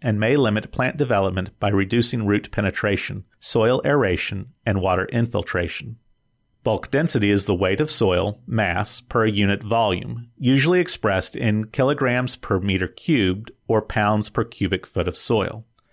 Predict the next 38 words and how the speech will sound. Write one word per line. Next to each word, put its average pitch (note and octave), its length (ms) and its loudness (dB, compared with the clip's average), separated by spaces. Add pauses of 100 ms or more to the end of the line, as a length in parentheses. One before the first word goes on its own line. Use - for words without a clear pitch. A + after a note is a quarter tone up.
(100)
Porosity A#2 580 2
is G2 120 2
the G#2+ 80 0
measure G2 320 0
of F#2+ 140 -4
pore F3 220 2
space - 400 -2
in G2 60 -4
the F#2 80 -4
soil, F#2+ 540 -2
which B2 200 2
is A2 120 0
inversely B2+ 600 0
related F2+ 440 0
to - 120 -8
density. G#2 600 -2 (140)
Soil C#3 420 2
bulk C#3+ 360 -2
density G2+ 420 0
is G2 160 0
most A#2 300 0
commonly C#3 420 0
measured F#2+ 380 0
by G2 80 0
removing G#2+ 560 2
an G#2 280 -6
intact B2+ 560 -2
soil C#3+ 360 2
core F#2 340 0
of F#2 200 -4
known G#2 280 2
volume, F#2 500 -2 (280)
drying A2 340 0
the E3 80 0
soil, F2+ 500 0
and G2+ 220 0
weighing F2+ 320 0
it. - 140 -12